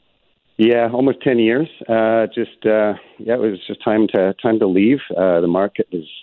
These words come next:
going down, and we thought that this would be a good time to, to, you know, to sell the house because it doesn't look any better, the future of the market right now. So this was the, the best time for us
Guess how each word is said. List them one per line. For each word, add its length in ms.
going 260
down, 260
and 120
we 120
thought 300
that 180
this 240
would 60
be 60
a 40
good 220
time 180
to, 220
to, 300
you 160
know, 100
to 220
sell 160
the 80
house 320
because 360
it 40
doesn't 160
look 280
any 280
better, 280
the 80
future 300
of 40
the 80
market 240
right 140
now. 260
So 320
this 140
was 140
the, 280
the 80
best 220
time 240
for 140
us 80